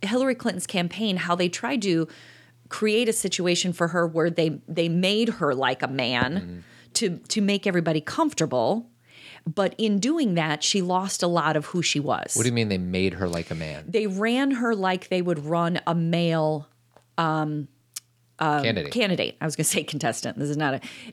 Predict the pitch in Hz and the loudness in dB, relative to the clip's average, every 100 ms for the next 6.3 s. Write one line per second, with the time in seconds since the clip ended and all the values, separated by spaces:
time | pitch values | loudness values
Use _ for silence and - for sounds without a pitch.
0 | - - 160 - 160 185 185 175 175 175 | -4 0 -2 -2 -2 0 2 2 0 -2
1 | 269 262 185 156 - - - 190 180 185 | -2 0 2 0 -2 -4 0 0 2 0
2 | 175 - 240 269 233 - 214 190 190 190 | 0 -2 0 0 0 0 2 2 2 2
3 | 196 214 165 190 190 190 202 - 165 - | 0 -2 -2 0 2 0 -2 -2 -2 2
4 | 120 127 - - - _ _ _ _ _ | 2 2 0 -6 -6 _ _ _ _ _
5 | _ _ - 214 202 190 165 156 165 120 | _ _ -4 0 2 0 0 0 0 0
6 | 127 - | 0 0